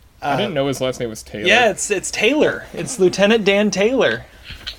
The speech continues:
Speaker 1: Um, eh, there's something just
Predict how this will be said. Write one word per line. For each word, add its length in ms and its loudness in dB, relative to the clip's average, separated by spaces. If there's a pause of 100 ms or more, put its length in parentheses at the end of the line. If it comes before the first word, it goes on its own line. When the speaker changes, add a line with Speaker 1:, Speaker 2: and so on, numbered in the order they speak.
(420)
Speaker 1:
Um, 520 2 (120)
eh, 200 -10 (200)
there's 260 2
something 720 2 (420)
just 300 0